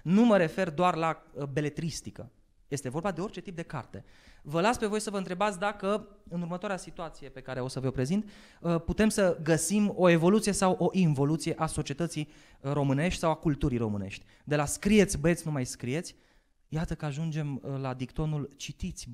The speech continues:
băieți și fete, nu mai citiți”. E o evoluție sau nu,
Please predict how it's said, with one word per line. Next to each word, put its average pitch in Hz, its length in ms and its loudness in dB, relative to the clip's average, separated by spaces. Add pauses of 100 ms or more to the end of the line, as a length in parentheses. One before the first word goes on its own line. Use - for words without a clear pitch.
(100)
băieți 123 600 -8
și - 140 -12
fete, - 380 -8 (100)
nu - 240 -18
mai 123 140 -8
citiți”. - 500 -12 (1300)
E 151 120 -2
o 160 60 2
evoluție 139 400 -6
sau 127 160 -12
nu, 147 140 -10